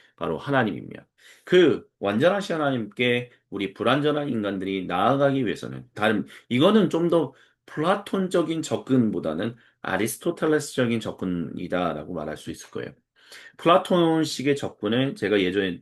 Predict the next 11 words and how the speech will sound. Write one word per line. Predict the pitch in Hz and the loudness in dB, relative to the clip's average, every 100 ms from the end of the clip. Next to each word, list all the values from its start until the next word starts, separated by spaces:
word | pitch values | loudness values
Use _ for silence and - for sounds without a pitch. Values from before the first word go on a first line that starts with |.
| - | -8
지난 | 107 104 | -2 -2
시간에도 | - 92 82 | 0 -4 -2
말씀드렸지만, | 80 80 87 82 76 - 98 131 - - - - | -4 -6 -6 -6 -6 -2 0 0 -4 -20 -18 -4
어, | 92 85 | 0 2
이원론적인 | 95 131 190 175 139 123 110 104 | 4 4 6 4 2 0 0 -2
접근이 | 85 - 90 78 71 - - - 135 | -4 -4 -2 -2 -6 -8 -6 0 2
좀 | 135 110 | 2 -2
더 | 107 | -2
강하다라고 | - 90 85 110 90 - _ - 95 85 | -2 -2 2 2 0 -6 _ -12 -8 -6
말씀을 | 85 85 80 | -6 -6 -6
드렸고요. | 55 - 60 - | -8 -10 -10 -12